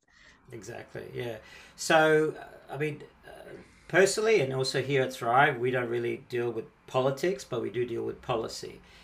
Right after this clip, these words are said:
Um, we don't, uh, talk about parties, and, but we do talk about legislation, for example.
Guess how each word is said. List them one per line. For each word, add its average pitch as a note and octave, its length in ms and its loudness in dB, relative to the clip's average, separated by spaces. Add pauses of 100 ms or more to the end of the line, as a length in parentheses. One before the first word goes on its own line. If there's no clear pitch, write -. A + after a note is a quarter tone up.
(140)
Um, A2 720 -6
we A#2+ 100 -2
don't, B2 500 -4
uh, A2+ 160 0 (240)
talk B2+ 200 -4
about A#2 300 -6
parties, C3+ 680 2
and, A#2 420 -10
but B2 160 -6
we A#2+ 80 -4
do A#2+ 160 -8
talk A#2 320 -8
about A2 300 -8
legislation, B2 680 -6
for - 180 -16
example. - 500 -20